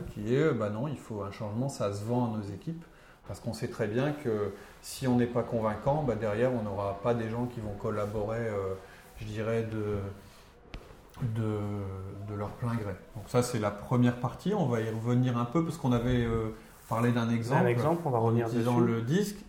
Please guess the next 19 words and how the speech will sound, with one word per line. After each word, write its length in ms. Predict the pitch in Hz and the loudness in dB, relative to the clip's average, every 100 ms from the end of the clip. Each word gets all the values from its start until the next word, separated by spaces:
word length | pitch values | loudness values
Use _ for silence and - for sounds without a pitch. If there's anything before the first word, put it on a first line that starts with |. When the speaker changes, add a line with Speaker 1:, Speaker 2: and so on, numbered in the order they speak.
| 123 | -6
Speaker 1:
Et 60 | |
puis, 320 | 120 - 147 | -4 0 2
on 80 | 143 | 4
continuera 480 | 120 120 - 127 135 | 2 -4 0 2 2
sur 160 | 135 113 | 2 -4
les 80 | |
deuxièmes, 540 | 110 110 139 143 131 127 | -2 4 4 4 2 0
les, 140 | 127 123 | 0 0
les 180 | 113 117 | 2 0
deux 840 | 117 139 139 131 123 113 110 107 | 2 4 4 4 2 0 -2 -4
parties 240 | 110 - 127 | -6 -8 -10
suivantes 460 | - 113 135 165 | -8 -4 -2 -4
qui 140 | 165 123 | -6 -6
sont 180 | 139 123 | -2 2
minimiser 600 | 127 147 143 139 131 135 | 4 6 6 4 4 2
la 120 | 117 | 2
logique 360 | 110 110 113 110 | 0 -2 -4 -8
du 80 | |
plan. 360 | 107 - 127 - | -8 -4 -4 -4